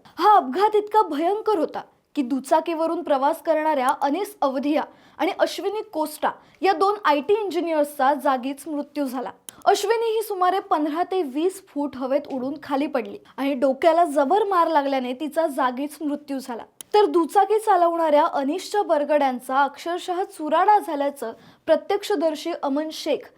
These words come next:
या रिक्षा चालकाने सांगितलं. आता हे प्रकरण चांगलंच तापलं असून खुद्द राज्याचे गृहमंत्री देवेंद्र फडणवीस यांनी देखील यात लक्ष घातलंय. सर्वात महत्त्वाची बाब म्हणजे पुण्यातील एका बड्या बिल्डरचा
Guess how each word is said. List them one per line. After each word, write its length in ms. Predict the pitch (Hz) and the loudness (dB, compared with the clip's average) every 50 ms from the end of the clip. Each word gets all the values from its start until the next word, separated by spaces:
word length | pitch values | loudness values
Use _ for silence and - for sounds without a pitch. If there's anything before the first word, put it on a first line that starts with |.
| _ _ - | _ _ 0
या 120 | 262 285 294 | 2 2 2
रिक्षा 300 | 294 277 - - 370 370 | 2 0 -4 -2 -2 -2
चालकाने 480 | 370 359 285 254 240 262 247 247 262 | 0 0 -2 -2 -2 -4 -4 -6 -6
सांगितलं. 460 | 277 - 285 254 254 226 262 - - - _ _ - | -6 -4 -4 -4 -6 -8 -10 -14 -18 -20 _ _ -8
आता 180 | - 311 311 370 | -4 0 2 2
हे 200 | 339 320 381 415 | 2 2 0 0
प्रकरण 480 | 415 415 415 403 403 - 339 320 339 | 0 0 -2 -2 -2 -2 -4 -2 -2
चांगलंच 520 | 339 - - 311 269 262 269 294 302 - - - | -2 0 0 0 0 2 2 0 0 0 0 0
तापलं 340 | 285 247 247 254 285 302 339 | 2 2 2 0 0 0 2
असून 320 | 339 294 - - - - 190 - - | 2 0 -2 -6 -14 -16 -18 -16 -12
खुद्द 260 | - 254 220 214 277 | -12 -10 -4 0 0
राज्याचे 580 | 285 277 262 247 240 - 285 277 269 - 330 | 2 2 0 -2 -2 -4 -4 -6 -4 -4 -6
गृहमंत्री 720 | 311 254 269 262 285 277 349 403 415 392 311 - - 247 262 | -6 -6 -4 -4 -4 -2 -2 -2 -2 -2 -4 -4 -4 -6 -6
देवेंद्र 440 | 247 269 262 247 277 294 285 294 320 320 - | -2 -2 -2 0 0 0 0 0 -2 0 0
फडणवीस 460 | 285 254 269 294 285 247 - - - - - - - 262 | 0 0 0 0 -2 -2 -6 -12 -18 -20 -20 -10 -2 2
यांनी 240 | 339 330 349 392 440 | 2 2 4 2 0
देखील 320 | 392 370 277 - 311 294 | 0 -2 -2 -2 -2 -2
यात 200 | 294 302 320 302 | 0 -2 -2 -2
लक्ष 280 | 311 277 262 - - 294 | -2 -4 -4 -2 -2 -4
घातलंय. 360 | 254 233 247 - - - - _ _ - - - | -4 -4 -6 -12 -14 -16 -16 _ _ -10 -2 2
सर्वात 420 | 403 370 359 370 415 480 466 427 | 4 4 6 6 4 2 2 0
महत्त्वाची 480 | 403 403 381 403 392 370 381 381 - 359 | -2 -2 -2 -2 -4 -4 -4 -4 -2 0
बाब 280 | 277 320 302 302 277 | 2 4 4 4 2
म्हणजे 340 | 302 302 302 269 214 247 262 | 0 -2 -2 -2 -2 -2 -4
पुण्यातील 540 | 269 269 - 285 262 254 262 269 277 294 285 | -4 -4 -6 -6 -4 -4 -4 -4 -4 -2 -4
एका 240 | 285 277 - 285 302 | -2 -2 0 -2 -2
बड्या 360 | 254 233 262 240 233 285 359 | -2 -2 -4 -4 -2 0 -2
बिल्डरचा 560 | 359 370 359 320 269 277 285 277 277 - - | 0 0 -2 -2 0 -2 -2 -2 -4 -8 -12